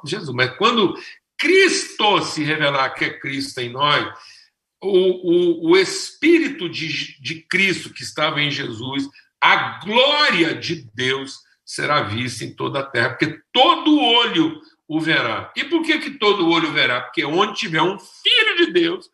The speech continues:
a glória de Deus será revelada, porque é o corpo de Cristo sendo levantado,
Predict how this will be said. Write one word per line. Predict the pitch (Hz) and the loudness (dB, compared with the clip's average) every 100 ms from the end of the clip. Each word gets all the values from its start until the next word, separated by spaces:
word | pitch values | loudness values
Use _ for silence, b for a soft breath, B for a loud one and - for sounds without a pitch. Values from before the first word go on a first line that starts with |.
| _ _ _ _ | _ _ _ _
a | 175 165 | -4 -4
glória | 127 131 135 135 | -4 -2 0 -2
de | 135 - | -8 -10
Deus | - - 120 - b b _ | -6 -4 -4 -10 b b _
será | - - 131 | -10 -6 -4
revelada, | 127 131 131 135 120 123 123 | -2 -4 -4 -4 -2 -2 -4
porque | - - - | -8 -6 -6
é | |
o | - | -6
corpo | - 131 131 - | -6 -4 -4 -4
de | 120 - | -4 -4
Cristo | - 117 120 - | -4 -4 -4 -6
sendo | - 120 123 | -6 -4 -2
levantado, | 127 113 113 104 110 117 - | 0 -2 -4 -4 -2 -2 -2